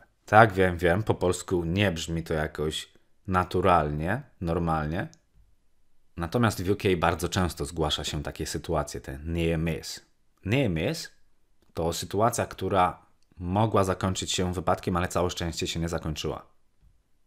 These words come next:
Załóżmy, że gdzieś cieknie rura i na podłodze zbiera się woda i poślizgnęliście się, aczkolwiek odzyskaliście równowagę i nic wam się nie stało.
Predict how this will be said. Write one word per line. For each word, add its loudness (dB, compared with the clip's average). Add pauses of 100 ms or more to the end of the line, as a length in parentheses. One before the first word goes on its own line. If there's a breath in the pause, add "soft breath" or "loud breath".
(360)
Załóżmy, 2
że 0
gdzieś 2
cieknie 2
rura 6
i -4
na 0
podłodze 2
zbiera 0
się 0
woda 0
i -6
poślizgnęliście 0
się, -2 (200)
aczkolwiek 2 (100)
odzyskaliście 2
równowagę 0
i -6
nic -4
wam -2
się -4
nie -2
stało. -2